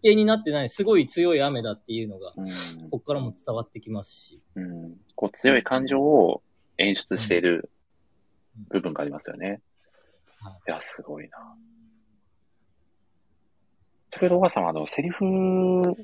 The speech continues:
Speaker 2: がなかなかこう、
Speaker 1: はい。
Speaker 2: 好きなセリフっていうのがなかなか思い浮かばない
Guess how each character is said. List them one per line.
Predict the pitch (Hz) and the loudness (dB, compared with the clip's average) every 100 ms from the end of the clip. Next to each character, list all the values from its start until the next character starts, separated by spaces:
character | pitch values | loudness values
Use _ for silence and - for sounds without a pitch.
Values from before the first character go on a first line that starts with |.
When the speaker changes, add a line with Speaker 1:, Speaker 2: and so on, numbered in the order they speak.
| - _ _ _ _ - _ - - - | -16 _ _ _ _ -20 _ -20 -16 -6
Speaker 2:
が | 147 | -4
な | 131 | -2
か | 143 | -2
な | 143 | 0
か | 139 | 0
こ | - 135 131 127 - | 4 8 8 6 2
う、 | - - _ _ - | -10 -20 _ _ -20
Speaker 1:
は | |
い。 | - | -18
Speaker 2:
好 | - | -6
き | |
な | 156 107 | -4 0
セ | 92 | 0
リ | |
フ | 90 | -2
っ | - | -4
て | |
い | 80 | -4
う | |
の | |
が | 76 | -4
な | 87 | -2
か | |
な | 95 | 0
か | 92 | 0
思 | 95 | 0
い | 92 | -2
浮 | |
か | - | 0
ば | 107 | 0
な | 101 | 2
い | 82 | 0